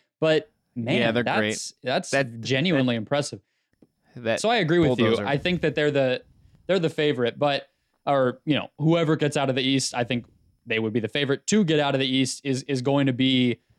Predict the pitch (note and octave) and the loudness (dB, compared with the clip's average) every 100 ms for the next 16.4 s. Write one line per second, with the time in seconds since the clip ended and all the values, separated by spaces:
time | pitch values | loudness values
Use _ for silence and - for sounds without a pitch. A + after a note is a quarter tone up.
0 | - _ _ _ _ _ _ _ _ _ | -20 _ _ _ _ _ _ _ _ _
1 | _ _ _ _ C3 B2 A#2+ A#2 - C3+ | _ _ _ _ 2 4 2 0 -2 0
2 | C3+ B2 C3 B2+ D#3+ D3+ C#3 D3+ - D#3 | 0 0 2 2 2 0 0 -2 -4 -2
3 | G3+ E3+ - E3 E3+ D#3 C#3 D#3+ F#3 G3+ | -2 -2 -6 0 0 0 0 4 4 4
4 | F#3 F#3 - F#3 - F3+ F3+ F3 F#3+ G3+ | 2 -2 0 -2 0 2 2 2 2 2
5 | - - D3+ E3 E3+ D#3+ C3+ _ _ _ | -4 -8 0 2 4 2 -2 _ _ _
6 | _ _ _ _ _ _ _ _ G3 G3 | _ _ _ _ _ _ _ _ -4 -2
7 | A3 G#3 D#3+ D3 C#3 B2+ - G2+ G2+ C3+ | -2 0 0 2 0 -2 -2 -2 0 -2
8 | E3 - F#3 E3 D3+ C#3+ _ _ D#3 G3+ | -2 -2 0 2 2 0 _ _ -4 -2
9 | G3+ F#3+ F#3 E3+ D#3+ D3+ C#3 D3+ - - | -2 0 2 2 2 0 2 -2 -4 -6
10 | C#3+ C3+ C3 C3 B2 - C#3 C3 B2+ A#2+ | 0 2 2 2 0 0 0 2 2 2
11 | A#2+ A#2+ A2 - - C3 B2 A#2+ - C3+ | 2 0 -2 -6 -2 0 0 -2 -2 -2
12 | B2+ A#2+ B2 - A#2+ A#2 B2 A#2+ - B2 | 0 -2 -4 -2 0 0 0 -4 -2 -4
13 | - - C3+ B2 A#2 A2+ G#2+ G#2 A2 G2 | -4 -10 -4 -2 0 -2 -4 -8 -6 -6
14 | G2+ C3+ D#3 D3+ D3 C3+ B2+ B2+ B2 C3 | -2 -2 -2 0 2 2 2 2 0 0
15 | A#2+ A2+ - A2+ A2+ G#2+ A2 - A2 A2 | -2 -2 -2 0 0 -2 -6 -6 -4 -4
16 | G#2+ B2 A2+ | -2 -2 -2